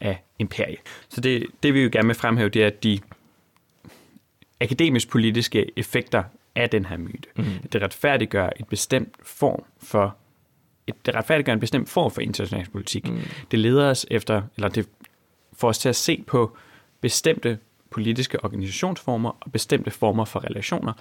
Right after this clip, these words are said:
Speaker 1: på bekostning af andre.
Speaker 2: Mm.
Speaker 1: Og de andre relationer er relationer af dominans og hierarki.
Speaker 2: Mm.
Speaker 1: Godt. Med det sagt, og
Speaker 2: Jamen,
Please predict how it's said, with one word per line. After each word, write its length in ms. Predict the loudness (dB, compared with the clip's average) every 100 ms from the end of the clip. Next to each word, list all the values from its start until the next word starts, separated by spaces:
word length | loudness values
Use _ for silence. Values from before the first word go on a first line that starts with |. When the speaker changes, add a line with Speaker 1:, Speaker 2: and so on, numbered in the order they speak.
| -14 -4
Speaker 1:
på 120 | -2
bekostning 540 | 0 -2 -4 -4 -6 -10 _ -10
af 100 | -8
andre. 500 | -10 -14 -10 -2 -2
Speaker 2:
Mm. 80 | -2 -12 -20 -20 -20 -20 -4
Speaker 1:
Og 240 | -2 2
de 160 | 4 2 0 _ _ _ _ _ _ _ _
andre 380 | -2 0 0 -2 -2 -4
relationer 520 | -2 0 0 0 -2 -2
er 220 | -2 -4 -8 -6
relationer 520 | -4 -2 0 0 0 -2
af 200 | -4 -4 -4 -2
dominans 580 | 0 2 0 -2 -10 _ _ -8
og 80 |
hierarki. 340 | -2 -4 -4 -18 _ _ -12
Speaker 2:
Mm. 260 | -10 -10 -14 _ _ _ _ -20 -20 -20 -20 _ _ _ _ _ _ _ _ _ 0
Speaker 1:
Godt. 360 | 2 0 -4 _ _ _ _ _
Med 120 | 0
det 160 | 2 2
sagt, 400 | 2 0 -4 -18 _ _ -20 -20 -20 _ _ _ _ _ _
og 140 | -2
Speaker 2:
Jamen, 60 | 2